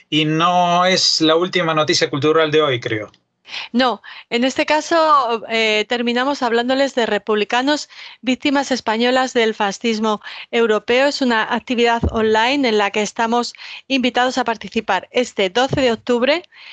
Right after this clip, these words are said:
Speaker 2: Eh, a cargo, es una conferencia a cargo de nuestro colaborador Israel Winicki,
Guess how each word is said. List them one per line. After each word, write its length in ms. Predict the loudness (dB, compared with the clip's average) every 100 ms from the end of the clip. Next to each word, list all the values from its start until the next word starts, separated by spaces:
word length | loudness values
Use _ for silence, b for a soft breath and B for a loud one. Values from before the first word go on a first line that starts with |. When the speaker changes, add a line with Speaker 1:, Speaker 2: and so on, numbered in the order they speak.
| B B -2
Speaker 2:
Eh, 460 | 0 2 2 0 -2
a 120 | -2
cargo, 340 | 0 0 0
es 140 | -2 -2
una 420 | -2 0 0 -2 -2
conferencia 500 | -4 -2 0 0 0
a 40 |
cargo 420 | -2 0 0 0
de 260 | -2 0 0
nuestro 480 | 0 -2 -2 -2 0
colaborador 720 | 0 2 2 2 2 0 -2
Israel 480 | -4 0 2 2 0
Winicki, 640 | -2 0 -2 0 -2 -2